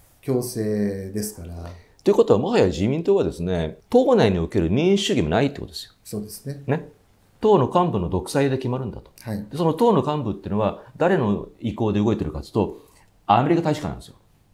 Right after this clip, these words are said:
Speaker 1: こんなにも明快な話はないですね。
Speaker 2: うん。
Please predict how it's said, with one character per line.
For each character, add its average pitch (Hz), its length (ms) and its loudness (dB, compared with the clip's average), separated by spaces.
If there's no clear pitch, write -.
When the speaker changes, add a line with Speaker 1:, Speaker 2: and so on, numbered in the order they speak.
Speaker 1:
こ - 160 -4
ん 180 160 4
な 175 100 4
に 170 80 2
も 135 120 2
明 117 220 2
快 120 260 0
な 107 320 0
話 117 340 -4
は 92 80 -2
な 104 140 0
い 104 40 -2
で - 80 -8
す - 140 -14
ね。 98 60 -2
Speaker 2:
う 90 40 2
ん。 71 180 -4